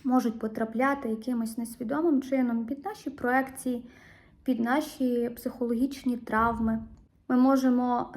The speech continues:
травматичним досвідом своїм несвідомо вихоплювати таких людей і тримати себе в стосунках, які нам будуть чинити біль.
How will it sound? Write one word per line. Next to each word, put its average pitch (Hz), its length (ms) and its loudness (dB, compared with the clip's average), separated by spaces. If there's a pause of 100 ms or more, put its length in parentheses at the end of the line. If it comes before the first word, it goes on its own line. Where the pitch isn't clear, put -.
травматичним 240 800 2
досвідом 254 580 0
своїм 240 380 -2
несвідомо 254 600 2
вихоплювати 240 800 0
таких - 400 -10
людей 220 420 -2 (340)
і 254 60 -2
тримати 262 560 6
себе 220 280 -4
в 220 60 -4
стосунках, 269 840 -2
які 233 280 -2
нам 254 380 0
будуть 233 400 -6 (440)
чинити 240 440 0
біль. 220 380 0